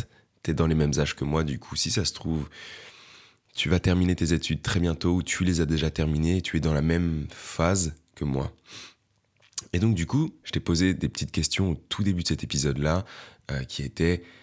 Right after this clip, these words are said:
comment est-ce que tu vas réussir à te donner les moyens de réussir, entre guillemets ? J'aime bien utiliser ce mot-là parce que même si, au tout départ, je trouvais que c'était un mot un peu bateau dans le sens, oh, réussir, machin, parce que dans les livres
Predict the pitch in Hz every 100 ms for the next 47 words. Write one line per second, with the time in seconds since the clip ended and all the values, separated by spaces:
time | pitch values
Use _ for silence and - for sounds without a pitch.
0 | - _ - - 110 107 110 - - -
1 | - 85 80 78 - 87 71 73 67 76
2 | 80 76 69 69 69 67 73 78 85 -
3 | _ - 71 67 73 67 - - 69 -
4 | - - - - - - - - - -
5 | - _ - - 95 107 117 95 - 80
6 | 80 85 - 71 76 87 - 71 - 69
7 | 67 67 _ _ _ _ _ _ _ _
8 | - 80 104 113 - - - - 107 107
9 | 104 104 - - - 82 - 101 90 -
10 | 85 85 78 - - 80 78 64 73 73
11 | 80 76 65 69 71 78 - 82 80 71
12 | - 73 - 78 76 73 73 - - 73
13 | 73 82 - 73 69 - 71 71 76 78
14 | 85 71